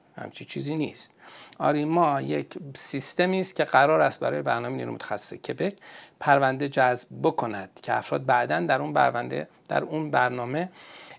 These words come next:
اقدام بکنن. و نکتهٔ دیگه‌ای که باید دوستان توجه بکنن اینه که بعضیا تصورشون این هست که وقتی پروفایل آریما دارن یا پروفایل، اه، اکسپرس انتری دارن، تصور می‌کنن که برای مهاجرت اقدام کردن،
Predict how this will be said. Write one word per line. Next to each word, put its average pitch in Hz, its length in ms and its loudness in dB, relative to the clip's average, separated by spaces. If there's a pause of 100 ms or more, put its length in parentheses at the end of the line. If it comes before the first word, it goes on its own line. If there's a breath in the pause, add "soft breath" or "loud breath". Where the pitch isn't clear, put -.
اقدام 139 360 2
بکنن. - 440 -14
و 202 100 4
نکتهٔ 277 340 2
دیگه‌ای 214 300 -2
که 208 120 -2
باید 170 320 2
دوستان 147 360 -8
توجه 131 380 -4
بکنن 131 400 -8
اینه - 260 -8 (640 loud breath)
که - 80 -4
بعضیا 214 380 6
تصورشون 185 720 2
این 196 120 -2
هست 123 240 -6
که 143 100 -2
وقتی 139 400 -2 (260 loud breath)
پروفایل 180 520 4
آریما 165 440 6
دارن 127 300 -2
یا 143 80 -2
پروفایل، 160 480 2
اه، 147 120 2 (920 loud breath)
اکسپرس 143 440 0
انتری 135 280 -4
دارن، 147 280 4
تصور 160 600 6
می‌کنن 190 300 4
که 180 120 4
برای 143 200 4
مهاجرت 135 520 2
اقدام 127 280 0
کردن، 87 360 -8